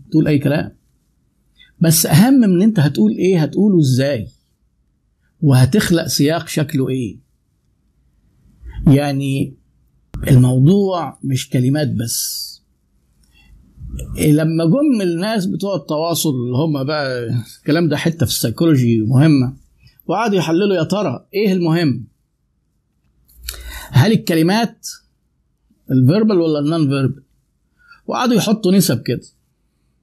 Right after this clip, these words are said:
اتضح إيه؟ إن الكلمات قيمتها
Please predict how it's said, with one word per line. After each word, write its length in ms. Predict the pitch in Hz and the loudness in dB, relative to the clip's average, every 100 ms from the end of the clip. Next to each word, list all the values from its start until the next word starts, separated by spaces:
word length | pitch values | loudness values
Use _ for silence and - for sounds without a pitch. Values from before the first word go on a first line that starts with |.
| _ _ _ _ _ _ - - - | _ _ _ _ _ _ -20 -18 -6
اتضح 460 | 165 - 254 226 175 | -4 -2 -2 -2 -2
إيه؟ 360 | 190 175 120 - _ _ _ _ _ 165 | 0 0 0 -6 _ _ _ _ _ -2
إن 200 | 170 170 | 0 0
الكلمات 640 | 165 - 165 185 226 226 | -2 -2 0 2 0 0
قيمتها 640 | 175 180 220 175 180 - | 0 2 2 0 -2 -4